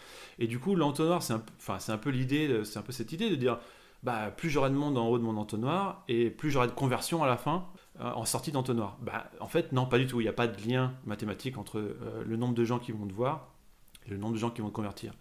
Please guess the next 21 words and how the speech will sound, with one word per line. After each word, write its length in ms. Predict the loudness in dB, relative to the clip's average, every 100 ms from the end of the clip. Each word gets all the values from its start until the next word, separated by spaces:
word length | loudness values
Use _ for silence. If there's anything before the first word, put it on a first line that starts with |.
| -20 -20 -20 -8
Et 120 | -6 -2
t'auras 320 | 0 2 0
sûrement, 640 | 0 0 4 4 2 -2 -16 -20 -20 _ _ -16
euh, 240 | -10 -8 -4
beaucoup 300 | -2 -2 -2
plus 360 | 0 2 2
de 160 | 0 -2
conversion 580 | 0 2 2 0 -4 -4
si 200 | -6 -8
t'as 220 | -6 -6
vingt 280 | -4 0 2
mille, 300 | 4 4 2
euh, 320 | 0 -2 -2 -4 -6 -8
vingt 200 | -4 0
mille 180 | 2 0
followers, 360 | 0 0 2 2
enfin 220 | 0 -4
vingt 140 | 0
mille 160 | 2 2
abonnés 340 | 2 2 2
sur, 320 | 0 -4 -8